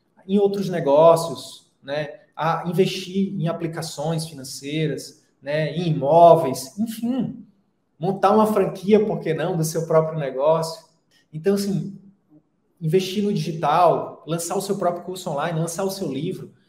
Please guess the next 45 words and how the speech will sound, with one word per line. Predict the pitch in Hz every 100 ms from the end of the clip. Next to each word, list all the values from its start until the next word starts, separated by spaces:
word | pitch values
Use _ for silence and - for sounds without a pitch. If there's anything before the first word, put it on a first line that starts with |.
| _ _
ou | 233 240
mesmo | 208 247 254
não | 262
fazer | 254 254 262
nada | 233 247 247
disso, | 147 208 233 -
simplesmente | 208 202 190 214 220
ter | 233
mais | 220 -
tempo | - 196 202 -
pra | 180
curtir | - 165 196
sua | -
família, | 196 185 143 156 208 147 - _ _ _ _
pra | 160
curtir | 175 165 202
o | 202
seu | 202 165
hobby, | 139 160 202 156 - - _ _
pra | 196
viajar | 190 208 196 190 180
mais, | 147 180 190 156 - - _ _ _ _ _
sabe? | - 156 156 127 - _ _ _
Pra | 185
fazer | 180 208 190 202
tudo | 202 254
aquilo | 254 - 240 233
que | 220
até | 214
hoje | 202 208 196
você | 196 202
não | 196
conseguiu | 196 196 180
fazer | 180 170 156
porque | 170 170 190
você | 175 -
estava | 185 - 175 190
preso | - 175 185 226 - - 127 - _ _ _
no | 156
círculo | - 196 196 185
vicioso | 156 185 - 165 170 165
do | 156
excesso | 151 - 185 180
de | 165 -
trabalho, | 147 135 156 175